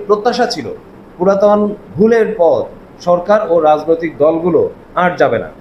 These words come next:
সেজন্য ঐকমত্য কমিশনে, কমিশন কর্তৃক আয়োজিত সংলাপ জাতিকে নতুন বন্দোবস্তের পথে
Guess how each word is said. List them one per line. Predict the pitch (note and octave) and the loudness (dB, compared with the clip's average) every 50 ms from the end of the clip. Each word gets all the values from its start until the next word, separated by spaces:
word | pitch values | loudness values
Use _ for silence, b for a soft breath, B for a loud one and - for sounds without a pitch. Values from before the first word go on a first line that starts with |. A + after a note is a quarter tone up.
| - - - - - - - - - - - - - - - - - - - - | -20 -20 -20 -20 -20 -20 -20 -20 -20 -20 -20 -20 -20 -20 -20 -20 -20 -20 -20 -6
সেজন্য | - G#3 G#3 G3+ A#3 A#3 A#3 A#3 | -2 0 0 2 2 0 0 0
ঐকমত্য | A#3 G#3+ F#3 G3 F#3+ G3 G#3 G#3 G3+ G3+ G#3 G3+ | 0 2 2 2 2 2 2 0 0 2 0 0
কমিশনে, | G#3 G#3 G3+ A#3 A3 - G#3+ F3+ C3+ F#2 - - - - - - - - - - - - | 2 2 2 2 2 0 0 0 0 -2 -6 -10 -14 -20 -20 -20 -20 -20 -20 -20 -8 -2
কমিশন | F#3 G3 A#3 G#3+ B3 B3 A3+ | 0 0 0 2 0 0 0
কর্তৃক | A3+ A3 E3+ C#3+ - A#3 A#3 F#3+ | 0 -2 -2 -2 -4 -6 -4 -2
আয়োজিত | F3+ E3 F3 F3 E3+ F3+ F#3 - G#3 | 0 2 2 2 0 -2 -2 -2 -2
সংলাপ | F#3+ - - F3 F3 F3+ F#3 G3 G#3 G#3+ G3 - | -2 0 0 -2 0 0 2 2 2 2 0 0
জাতিকে | E3 D#3+ E3+ F3+ F3+ G#3 G3+ E3+ | -2 -2 -2 -2 -2 0 0 2
নতুন | D3+ E3 F3+ F3+ - A#3+ A#3+ A#3 G#3 | 2 0 0 0 0 0 0 2 2
বন্দোবস্তের | F#3 F#3+ F#3 F#3 F3+ F3+ F3+ F3+ - - F#3+ F#3 - | 2 2 2 2 0 0 0 -2 -4 -4 -6 -4 -2
পথে | D#3+ D#3+ D#3+ - F3 A#2+ | -2 -2 -2 -2 -4 -6